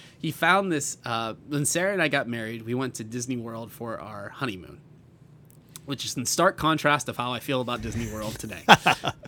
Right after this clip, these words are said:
Speaker 1: Uh, anyway, so what they have there is a bride and groom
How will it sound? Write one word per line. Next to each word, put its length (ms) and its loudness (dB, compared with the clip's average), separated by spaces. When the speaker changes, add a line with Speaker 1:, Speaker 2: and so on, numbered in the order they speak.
Speaker 1:
Uh, 320 4
anyway, 380 2
so 420 2
what 140 -6
they 80 2
have 320 2
there 180 2
is 300 -4
a 60 -6
bride 400 -2
and 120 0
groom 520 2